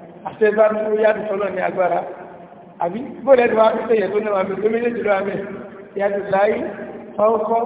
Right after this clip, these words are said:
àìdí yìí. Agbára Ọlọ́run ti bá agbára wọn lọ. Ẹ, adébẹ́ yìí tó yẹ náà padà lẹ́nu yẹn. Alùpùpù yìí gbọ́dọ̀.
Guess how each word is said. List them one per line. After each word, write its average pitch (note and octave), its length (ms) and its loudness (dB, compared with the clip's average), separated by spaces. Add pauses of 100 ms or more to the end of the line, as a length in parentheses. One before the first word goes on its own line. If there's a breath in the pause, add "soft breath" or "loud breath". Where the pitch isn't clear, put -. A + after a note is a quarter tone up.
(320)
àìdí D#3+ 400 -6
yìí. D#3 300 -10 (720)
Agbára F#3+ 380 -2
Ọlọ́run G3+ 220 -6
ti - 80 -8
bá F#3+ 120 -4
agbára F3 340 -2
wọn E3 220 -2
lọ. E3 100 -4 (140)
Ẹ, F3+ 140 0
adébẹ́ A3+ 440 2
yìí G#3 180 -2
tó A3 120 0
yẹ F#3 140 2
náà F#3+ 120 -2
padà D#3+ 240 -2
lẹ́nu E3+ 220 -4
yẹn. D3+ 160 -8 (3750)
Alùpùpù G3 420 -2
yìí E3+ 200 -6
gbọ́dọ̀. E3+ 380 -8